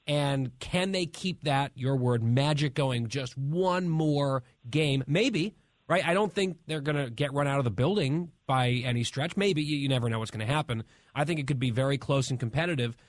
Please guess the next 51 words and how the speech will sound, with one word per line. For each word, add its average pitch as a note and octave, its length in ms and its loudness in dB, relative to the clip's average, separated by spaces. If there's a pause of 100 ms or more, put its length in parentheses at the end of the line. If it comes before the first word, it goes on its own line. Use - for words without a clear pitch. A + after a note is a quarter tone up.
(160)
And B2+ 220 0
if A#2+ 60 -2
it B2 80 -4
comes D#3 260 0
down D#3 180 0
to D3+ 60 0
the C#3+ 60 2
very C3+ 460 2
end, C3 160 0
I - 20 0
mean, A#2+ 260 0
Burrow C#3+ 440 0
is B2+ 180 0
a C3 80 2
money A#2+ 380 0
guy B2 300 0
who's A#2+ 180 0
a A2 60 0
winner. A2 440 0 (400)
But C#3+ 140 2
I C#3 100 2
think F3+ 320 -2
my D3 400 0
instinct E3+ 460 0
would D3 100 -2
be C3+ 120 0
to A2+ 80 -4
pick - 340 -6
the F3 80 0
Rams E3+ 420 0
for - 80 -6
the C3 80 -2
reason C3 280 0
that A#2 80 -2
you B2+ 120 0
said. C3+ 400 -2 (680)
But B2 100 2
I'll C#3 100 6
be C#3 120 4
rooting B2+ 220 4
for A#2+ 100 -2
Cincy. G2+ 440 -4
I C3 60 0
just D3 160 -2
feel D#3+ 140 -2
like C3+ 160 -2
that B2+ 240 -2 (380)
city D3+ 340 0
could A#2+ 160 -2
use G#2 240 -2
it. D#2+ 100 -14